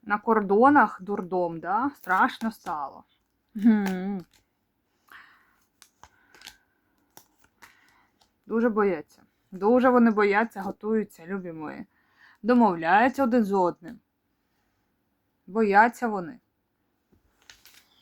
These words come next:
А тепер давайте подивимося. Го-, е, Європа готова дати відсіч Росії у разі вторгнення. Європа готова дати від-,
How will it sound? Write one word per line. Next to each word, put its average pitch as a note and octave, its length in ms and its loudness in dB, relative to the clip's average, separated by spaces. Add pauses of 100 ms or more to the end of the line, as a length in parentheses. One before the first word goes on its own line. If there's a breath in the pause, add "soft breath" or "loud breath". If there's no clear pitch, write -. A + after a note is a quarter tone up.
(1400)
А G#3+ 80 -6
тепер G#3+ 300 -10
давайте A3 260 -4
подивимося. F#3+ 500 -8
Го-, A#3+ 600 2
е, C4 60 2
Європа D4 340 2
готова C#4+ 360 0
дати G#3+ 340 -2
відсіч F#3+ 520 -12
Росії C#4+ 580 -4
у A3 120 2
разі A3+ 360 2
вторгнення. F#3 760 -6 (840 loud breath)
Європа - 360 -10
готова - 440 -12 (140)
дати A3+ 280 -12
від-, A3 300 -12